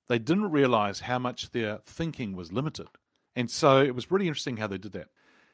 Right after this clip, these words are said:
Here's another example of a scenario that happened to me just a couple of weeks ago. And I was traveling, I was going off to do an event, and I had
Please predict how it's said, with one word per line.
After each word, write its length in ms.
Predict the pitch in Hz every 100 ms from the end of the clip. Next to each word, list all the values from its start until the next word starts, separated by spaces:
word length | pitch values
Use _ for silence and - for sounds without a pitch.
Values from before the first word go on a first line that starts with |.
| _
Here's 200 | - 269
another 280 | 185 143 226
example 520 | 190 - 110 104 120
of 80 | 123
a 20 |
scenario 460 | 107 - 131 151 131
that 120 | 110
happened 220 | 117 131 120
to 120 | 120
me 160 | 117
just 200 | 107 110
a 40 | -
couple 240 | 113 95
of 40 | 92
weeks 220 | 113 -
ago. 280 | 104 85 95 _ _ _ _ _ _ -
And 140 | 117
I 60 | 120
was 140 | 104
traveling, 440 | - 143 127 131
I 40 | 110
was 100 | 98
going 240 | 120 113
off 100 | 113
to 80 | -
do 140 | 98 107
an 140 | 95
event, 480 | 87 98 98 - - _ _ -
and 380 | 110 107 107
I 120 | 110 101
had 380 | 113 107 98